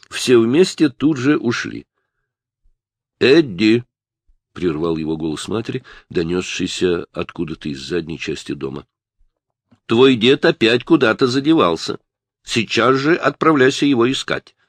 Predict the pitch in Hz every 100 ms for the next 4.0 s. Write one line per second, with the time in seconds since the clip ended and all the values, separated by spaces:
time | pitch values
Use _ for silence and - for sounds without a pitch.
0 | _ _ _ _ _ _ _ - - 110
1 | 101 90 107 92 104 98 98 95 - 101
2 | 104 - - 98 - 95 92 90 104 92
3 | - 92 92 92 101 - 80 65 58